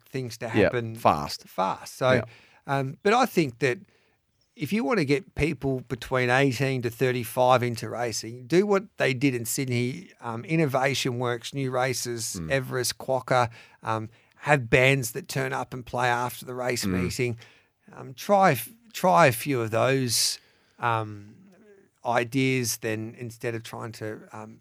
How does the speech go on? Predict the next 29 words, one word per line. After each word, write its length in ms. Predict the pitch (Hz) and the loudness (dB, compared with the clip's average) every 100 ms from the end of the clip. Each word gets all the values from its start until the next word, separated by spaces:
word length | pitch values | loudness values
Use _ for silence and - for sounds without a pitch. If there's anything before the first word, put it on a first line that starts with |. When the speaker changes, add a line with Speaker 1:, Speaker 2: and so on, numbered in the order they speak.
| - | -14
Speaker 1:
ban 240 | 117 110 | -14 -12
the 60 | 110 | -16
whip. 240 | - 123 _ | -18 -20 _
But 240 | 143 139 - | -2 0 -2
Speaker 2:
Yeah. 60 | _ _ _ _ - | _ _ _ _ -12
Speaker 1:
time 280 | 262 220 | -6 -4
will 100 | 120 | -4
tell. 280 | 113 117 123 | -6 -2 2
And 160 | 175 185 | 6 6
you've 100 | 180 | 6
got, 180 | 214 147 - - | 4 4 -8 -4
the 100 | 160 | 2
administrators 640 | 160 214 185 175 135 117 | 6 6 4 4 4 4
need 180 | 135 135 | 0 0
to 60 | 117 | -2
try 540 | - 131 120 104 113 _ _ _ - | -4 0 0 -2 -10 _ _ _ -2
new, 640 | 147 135 123 120 123 208 _ _ 214 | 2 4 4 2 -2 -8 _ _ -12
um, 480 | 151 123 117 117 117 117 - | -4 -4 -4 -8 -12 -20 -8
they 140 | 151 165 | -4 0
need 240 | 175 175 | 0 -2
to 60 | 131 | -4
try 320 | - 143 165 | 0 2 4
new 200 | 131 117 | 0 -2
things 280 | 120 139 - | -2 -4 -4
because 320 | 131 139 120 | -2 0 0
if 140 | 120 | 0
they 160 | 127 127 | 0 2
don't, 420 | 123 156 120 117 | 6 6 6 2
then 360 | 123 120 117 | -2 -4 -8